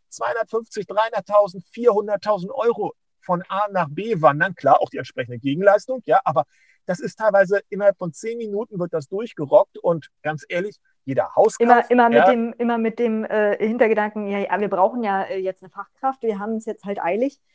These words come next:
Speaker 2: äh, wir können jetzt nicht so genau auswählen und, äh, deswegen muss es jetzt alles schnell, schnell, schnell gehen,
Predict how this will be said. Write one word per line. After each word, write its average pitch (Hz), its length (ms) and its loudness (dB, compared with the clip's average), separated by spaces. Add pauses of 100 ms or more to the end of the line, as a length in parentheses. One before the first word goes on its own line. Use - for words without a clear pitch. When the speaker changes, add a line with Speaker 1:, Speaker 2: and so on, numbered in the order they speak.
(180)
Speaker 2:
äh, 214 160 2
wir 208 80 0
können 233 180 -2
jetzt 262 100 -6
nicht 220 140 -4
so 202 80 -6
genau 196 220 0
auswählen 247 680 0
und, 202 320 -8
äh, 208 180 -4
deswegen 208 280 -8
muss 214 160 -12
es - 60 -20
jetzt 202 140 -14
alles 196 200 -8
schnell, 202 180 -10
schnell, 196 220 -10
schnell 190 240 -10
gehen, 156 180 -10